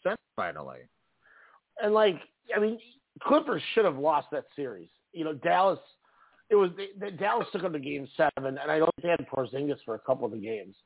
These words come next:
Speaker 2: If
Speaker 1: Mm-hmm.
Speaker 2: Dallas wins that game and they end up beating Utah, I mean, you have, you'd have, you would have been in the, in the Final Four teams would have been both of those
Speaker 1: Oh, yeah.
Speaker 2: teams. Like, it was a possibility. And the Clippers gonna clip. That's how the Clippers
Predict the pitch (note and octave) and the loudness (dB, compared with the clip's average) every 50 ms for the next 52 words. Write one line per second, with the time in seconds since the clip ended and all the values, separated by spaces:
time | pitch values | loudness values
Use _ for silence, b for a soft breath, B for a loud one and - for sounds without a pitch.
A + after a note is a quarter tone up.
0 | B B B B B B B - E3+ C#3 A2+ B2+ F#3 F3 G3 C#4 D4+ C#4+ - - | B B B B B B B 2 2 2 4 4 4 6 6 6 4 4 2 0
1 | F3+ F3 F3+ F#3 F3 D3+ E3+ E3 D#3+ D3+ D3 D3+ D#3 D#3 D3+ D3+ - - C#3 C#3+ | 0 0 0 0 2 4 4 6 6 4 2 0 0 0 -2 -2 -4 -6 -6 -4
2 | D3 D3+ E3+ F3 F3+ F3 E3+ - - - E3 D#3 D3 D3 C#3+ C3+ B2+ B2+ D3 C#3+ | -2 -2 -2 -2 -2 -2 -4 -4 -6 -4 -2 2 2 2 2 2 0 2 2 0
3 | C3 - C#3 A#2+ F#2 D2+ - - - _ _ _ _ _ _ _ _ _ _ _ | 2 2 0 0 0 0 -6 -10 -14 _ _ _ _ _ _ _ _ _ _ _
4 | _ F#3 F#3 F#3 F#3 G#3 A3+ - A3+ G3 A#3 B3+ A3+ D#3+ D3 D#3 F3 G#3+ A3 E3+ | _ 2 4 4 4 4 2 2 2 4 4 4 4 2 -4 -8 -8 -8 -6 -4
5 | G3+ A3+ G3+ F#3+ A3 A3 G#3+ F3+ E3+ - - - E3+ F3+ A3 A3+ A3+ G#3 F#3 D#3+ | -2 -2 2 4 4 2 2 0 -4 -12 -12 -10 -8 -6 -2 -2 -2 -2 -2 -2
6 | D#3+ G3 G#3+ F#3+ F3+ F3 F3 E3 C#3+ - - - F#3+ D#3+ D#3+ D#3 C3 C3 - _ | 0 2 2 2 0 -4 -4 -6 -6 -6 -8 -6 -4 -2 -2 -2 -4 -4 -12 _
7 | - - F#3 G3 G#3 F#3 D#3+ C3+ F3 F#3+ F3+ D3 - - A3+ A3+ G3+ D#3 A#2 E3 | -4 2 4 4 4 4 2 0 0 -2 -2 -2 -2 -6 -6 -4 -4 -4 -4 -4
8 | D#3+ D#3 D#3+ D3 C3+ C#3+ E3 F#3+ F3+ F3 F3+ - C4 A3+ F#3 - A3+ G3 C3+ C3 | -2 -2 -2 -2 2 4 4 4 2 2 4 6 6 6 6 4 0 -2 -2 -4
9 | C#3 E3+ G3 G#3 A#3 D4 - - - F3+ D3 C#3+ - - B2+ C#3 F3+ F#3 D#3+ C3+ | -4 -4 -2 -2 0 -2 -2 0 2 2 2 2 -2 -4 -4 -2 0 0 0 -2
10 | B B B B B B - A3+ F#3+ F#3+ E3 - B3+ - C#4 C#4+ G#3 D3 D#3 E3+ | B B B B B B 2 4 4 4 2 4 4 4 4 2 0 2 2 2
11 | D#3 C3+ - - F#3+ F#3+ E3+ - D3 D#3 D3 F#3+ F3 C3+ - - D#3 C3 A2+ G#2 | 0 0 0 2 2 2 2 2 -2 0 0 0 -2 -2 0 0 -2 -2 -2 -6
12 | - | -8